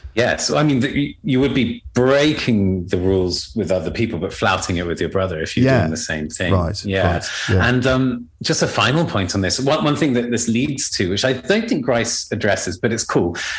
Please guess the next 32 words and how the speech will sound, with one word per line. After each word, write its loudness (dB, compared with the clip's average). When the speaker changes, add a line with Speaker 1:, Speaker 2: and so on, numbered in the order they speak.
Speaker 1:
is, 0
um, 2
the 0
fact -2
that, -2
you 0
know, 2
language 2
is -2
partly 0
about 0
communicating, -2
providing 0
information, -4
but -4
also, 0
you 0
know, 2
it's -2
a -2
sort 0
of -4
social, 0
cohesive 0
device. 0
We 0
use 0
language -2
just -4
to -8
become -4
close, 0